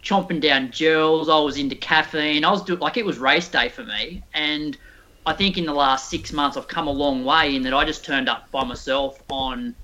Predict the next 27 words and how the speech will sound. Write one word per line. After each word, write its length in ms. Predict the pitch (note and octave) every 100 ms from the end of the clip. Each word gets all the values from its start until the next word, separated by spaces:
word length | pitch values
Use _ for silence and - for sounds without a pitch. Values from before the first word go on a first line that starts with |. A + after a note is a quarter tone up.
| - _ _ _
Friday 760 | - C#3 D3+ D3+ A2+ A2+ F3+ - _ _ _ -
and 380 | C#3+ C3 C3+ C3 -
rolled 320 | D3 D#3 E3+
around 340 | D3+ D3 C#3 C3
that 180 | A#2+
session 720 | - C#3 C#3 - B2+ A#2 A#2+ - -
a 40 |
fair 240 | - G3 F3+
bit 140 | C#3+
faster 440 | C#3 C3+ E3 G3
than 140 | D3 C3
I 100 | B2
did 160 | B2+ A#2+
it 120 | -
six 220 | C3+ -
months 240 | C3 E3+
ago 420 | E3+ A#2 E2 G2 F3+ _ _ _ - _ _
with 400 | D#3 D3+ C3+ A#2+ -
one 340 | C#3+ D3+ C#3+ C3
gel 400 | C#3+ C#3 G2+ G2 -
and 360 | C3 C3 C3 C#3
no 220 | D3+ D#3+
caffeine 520 | C#3+ B2+ C3 B2 A#2+
or 120 | A2+
anything. 400 | D3 E3 - F#2+
So, 340 | - C#3 C#3+ - - - - - - - G3 G3
th-, 220 | F#3+